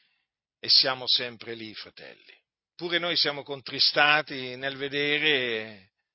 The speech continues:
l'induramento del cuore di tanti. Mm? Il Dio parla, ma il Dio parla loro, ma loro indurano, indurano il cuore.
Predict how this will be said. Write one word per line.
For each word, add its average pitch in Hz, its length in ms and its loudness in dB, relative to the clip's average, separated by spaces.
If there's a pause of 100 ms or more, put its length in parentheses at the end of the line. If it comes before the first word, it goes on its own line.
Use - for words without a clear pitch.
(320)
l'induramento 113 1000 -10
del 104 220 -12
cuore 107 440 -10
di 101 120 -20
tanti. 104 560 -8 (400)
Mm? 107 240 -18 (920)
Il 113 140 -16
Dio 135 240 -2
parla, 123 600 4
ma 107 520 -8 (1700)
il 117 100 -20
Dio 151 180 -4
parla 147 300 4
loro, 151 400 0
ma 127 120 -6
loro 135 280 -6
indurano, 123 800 -8 (320)
indurano 117 480 -10
il 113 140 -12
cuore. 110 540 -6